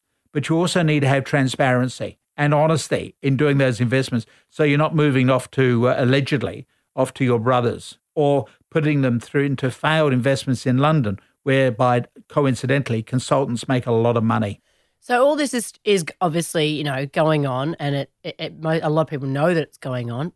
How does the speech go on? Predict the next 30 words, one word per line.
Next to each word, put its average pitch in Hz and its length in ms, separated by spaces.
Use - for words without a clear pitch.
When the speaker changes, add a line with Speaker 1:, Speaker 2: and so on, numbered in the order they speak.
Speaker 2:
Well, 247 120
what 285 160
happens - 420
to 185 200
them, 139 180
though? 120 200
Because 170 260
they 226 160
run 247 160
their 226 180
own 180 140
nation. 160 460
So 175 160
if 170 80
there's 208 180
Speaker 1:
They - 60
do. - 20
Speaker 2:
corruption's 226 360
happening 196 320
within 180 240
their 175 140
own 170 220
nation, 170 420
what 202 180
can 220 120
anyone 180 580
really 180 380
do 180 200
about 135 280
it? - 80